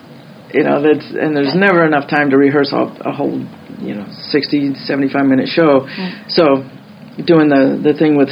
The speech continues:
Speaker 1: films has been working for me for the last ten years, and
Speaker 2: Yeah.
Speaker 1: then get a band to do four songs and you're done.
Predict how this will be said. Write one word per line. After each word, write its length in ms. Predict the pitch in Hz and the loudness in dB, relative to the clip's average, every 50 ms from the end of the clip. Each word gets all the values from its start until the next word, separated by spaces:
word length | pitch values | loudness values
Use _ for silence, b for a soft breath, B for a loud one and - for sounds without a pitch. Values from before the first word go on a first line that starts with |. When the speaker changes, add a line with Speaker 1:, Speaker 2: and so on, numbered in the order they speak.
| - - | -2 0
Speaker 1:
films 640 | 170 156 143 143 139 139 135 135 - - - - - - | 2 2 4 4 4 4 4 2 -2 -6 -6 -8 -10 -8
has 140 | 143 143 139 | -6 -6 -4
been 160 | 135 143 147 | -4 -2 0
working 260 | 143 147 151 151 143 135 | 0 0 0 0 -2 -2
for 140 | - 139 | 0 0
me 180 | 139 139 143 139 135 | 2 2 2 0 -2
for 100 | - 147 | -2 -4
the 80 | 131 135 | -2 -2
last 240 | 139 143 147 143 - | 0 -2 -2 -4 -4
ten 180 | - 151 147 143 | -4 -2 0 2
years, 340 | 143 135 135 139 151 - | 2 4 4 2 0 0
and 180 | 151 143 139 131 | -2 -4 -4 -4
Speaker 2:
Yeah. 140 | 95 B B B B B B B B - - - | -6 B B B B B B B B -20 -14 -8
Speaker 1:
then 140 | 135 139 147 | -6 -6 -4
get 120 | 139 147 143 | -2 -2 0
a 60 | 135 | 0
band 300 | 135 143 143 147 147 135 | 0 0 0 0 -2 -4
to 80 | 139 135 | -4 -4
do 220 | 143 143 143 139 135 - - - | -2 -2 -2 -4 -8 -12 -8 -4
four 140 | 143 143 147 | -2 -2 -2
songs 360 | - 151 151 160 170 170 160 | -2 -2 -2 -2 -2 -2 -2
and 100 | 160 165 | 0 0
you're 100 | 165 170 | 0 0
done. 240 | 175 196 214 190 160 | 0 0 0 -2 -4